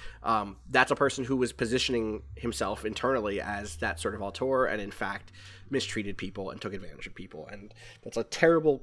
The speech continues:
situation, and it, it is exactly the sort of thing you're talking about here. It is breeded by a culture that idolizes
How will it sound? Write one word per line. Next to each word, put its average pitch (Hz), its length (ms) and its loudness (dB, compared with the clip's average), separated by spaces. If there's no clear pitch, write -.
situation, 113 720 0
and 104 400 -8
it, - 380 -8
it 120 160 -2
is 156 140 2
exactly 139 400 4
the 123 80 -2
sort 131 140 0
of 120 80 -4
thing 120 100 -2
you're 113 80 -2
talking 113 320 -2
about 101 140 -12
here. 131 280 -2
It 160 160 4
is 131 160 4
breeded 135 560 2
by 123 160 2
a 117 80 0
culture 120 800 -2
that 113 300 -4
idolizes 127 840 -2